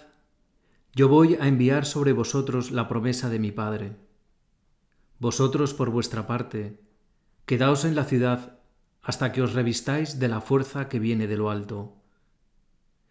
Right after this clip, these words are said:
Y los sacó hasta cerca de Betania,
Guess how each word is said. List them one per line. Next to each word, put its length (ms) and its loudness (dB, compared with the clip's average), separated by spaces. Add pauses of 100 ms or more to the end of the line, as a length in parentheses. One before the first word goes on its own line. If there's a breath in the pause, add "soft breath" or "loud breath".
(240)
Y 80 0
los 180 4
sacó 560 2
hasta 300 -4
cerca 360 -2
de 60 0
Betania, 600 -4